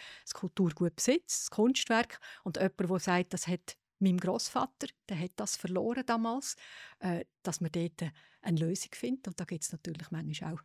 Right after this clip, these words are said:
Streit, <laughs> da wird man sich nicht einig. Und da kann man sich an die Kommission wenden. Und die Kommission kann Empfehlungen abgeben. Sie tut nicht entscheiden, wir sind nicht das Gericht. Aber Empfehlung abgeben,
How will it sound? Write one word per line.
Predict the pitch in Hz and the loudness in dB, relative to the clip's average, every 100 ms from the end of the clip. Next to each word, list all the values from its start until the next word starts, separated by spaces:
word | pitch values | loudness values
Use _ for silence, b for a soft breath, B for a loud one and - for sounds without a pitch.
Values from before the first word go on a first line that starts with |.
| _ | _
Streit, | - 196 269 - | 0 4 2 0
<laughs> | |
da | 214 147 | -4 -2
wird | 180 208 | -2 -2
man | 180 | -2
sich | 185 | 0
nicht | 190 196 | 0 2
einig. | 185 190 208 B B B B | 4 4 2 B B B B
Und | - | -4
da | |
kann | 180 180 | 0 2
man | |
sich | 165 180 | 0 -4
an | 165 | -6
die | 175 | -6
Kommission | - 151 147 - 147 151 | -2 0 0 -2 0 0
wenden. | 151 139 143 160 b b b | -2 -6 -6 -10 b b b
Und | - - | -12 -2
die | |
Kommission | 175 165 - 185 220 | 0 2 4 4 4
kann | - 202 | 0 -2
Empfehlungen | 170 160 - - 147 160 160 143 | 0 -4 -4 -2 0 -2 -2 -4
abgeben. | 147 - - - - _ - | -6 -6 -8 -8 -12 _ -8
Sie | 175 | -2
tut | 185 180 | 0 2
nicht | 190 | 4
entscheiden, | 185 165 170 143 151 165 | 2 0 0 -2 -2 -2
wir | |
sind | 165 170 | 0 0
nicht | 175 | 0
das | 175 - | -2 -4
Gericht. | 175 - - - - b b b | -4 -6 -10 -18 -20 b b b
Aber | - 175 | -4 0
Empfehlung | 175 - 190 214 233 | 0 4 6 6 8
abgeben, | 214 214 - 190 196 | 4 4 4 6 6